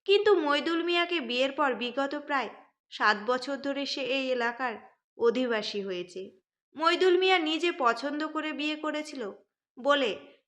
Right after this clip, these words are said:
প্রথম প্রথম শাশুড়ির অনেক গঞ্জনা সহ্য করতে হয়েছে তাকে। এরপর হানুফার কোলে ছেলে এলে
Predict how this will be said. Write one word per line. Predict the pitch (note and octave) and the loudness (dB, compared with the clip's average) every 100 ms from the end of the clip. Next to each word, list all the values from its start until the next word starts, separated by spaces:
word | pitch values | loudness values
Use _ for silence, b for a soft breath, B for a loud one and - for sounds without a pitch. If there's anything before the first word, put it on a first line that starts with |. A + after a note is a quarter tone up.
| _ | _
প্রথম | - D#4 F4+ F#4+ | 0 2 4 2
প্রথম | G4 G4 G4 | 2 2 0
শাশুড়ির | F#4+ E4 A#3 A#3 D#4 E4 | 0 2 0 0 -2 0
অনেক | E4+ E4+ E4+ A3 | 0 -2 -6 -6
গঞ্জনা | A#3+ A#3 B3 C#4+ B3+ G#3 - _ _ | -4 -2 -4 -6 -6 -10 -18 _ _
সহ্য | B3+ A3+ - B3 | -4 -4 -4 -4
করতে | G#3 G3 G#3 | -4 -6 -8
হয়েছে | F#3+ F#3 F#3 F#3+ F#3+ _ | -8 -10 -10 -14 -14 _
তাকে। | G#3 F#3 - F#3 A3+ _ _ _ _ _ _ _ | -14 -14 -14 -20 -20 _ _ _ _ _ _ _
এরপর | - F#4 G4 G4 | 0 0 4 4
হানুফার | C#4+ C#4 B3+ C#4+ E4+ F4 | 4 2 2 0 -2 0
কোলে | F4 E4 B3+ E3 - _ _ | -2 -2 -4 -6 -18 _ _
ছেলে | - C4+ C4 C#4 | -2 2 4 4
এলে | C#4 G3+ | 2 -4